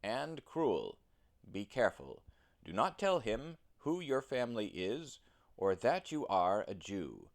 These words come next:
There are those at court who hate our people. But know that every day I shall wait at the palace gate for news of you.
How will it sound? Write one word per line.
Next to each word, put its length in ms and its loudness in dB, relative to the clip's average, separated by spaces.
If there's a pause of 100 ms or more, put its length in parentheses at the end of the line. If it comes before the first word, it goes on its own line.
(360)
There 320 2
are 260 4
those 460 2
at 180 -6
court 440 2
who 120 -4
hate 380 -6 (100)
our 180 -4
people. 460 -14 (720)
But 280 0
know 420 -4 (220)
that 240 -4
every 380 -2
day 480 0 (120)
I 160 0
shall 240 -4
wait 420 -2
at 160 -6
the 80 -6
palace 420 -2
gate 360 -8 (220)
for 140 -2
news 680 -6 (240)
of 160 -12
you. 320 -10